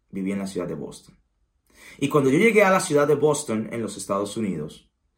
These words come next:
habían unos peajes, habían peajes donde tú pasabas con dinero físico, tú pagabas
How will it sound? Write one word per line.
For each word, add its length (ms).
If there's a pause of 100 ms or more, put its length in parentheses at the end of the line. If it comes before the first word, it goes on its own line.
(440)
habían 400
unos 220
peajes, 640
habían 400
peajes 480
donde 200
tú 180
pasabas 540
con 200
dinero 360
físico, 920
tú 160
pagabas 720